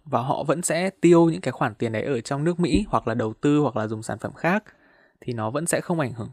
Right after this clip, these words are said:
quá nhiều đến G N P. À, nó chỉ ảnh hưởng đến việc nhà nước họ thu được bao nhiêu thuế thôi.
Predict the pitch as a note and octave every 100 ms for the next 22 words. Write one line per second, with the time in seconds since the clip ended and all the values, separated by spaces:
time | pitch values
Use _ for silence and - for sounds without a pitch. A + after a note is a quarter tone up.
0 | - G#2+ A2+ D#3+ C3+ A2 A2 A2 B2 D#3
1 | D3 C#3+ C#3+ D#3+ D3+ D3 _ - - _
2 | _ _ _ _ - A#2 A2 A2+ A#2 D3
3 | B2+ G#2+ A#2 A2 A#2+ D3 - G#2+ C#3 E3+
4 | - D3+ C3+ A#2 B2 C#3 C3+ A#2 A#2 D3
5 | D3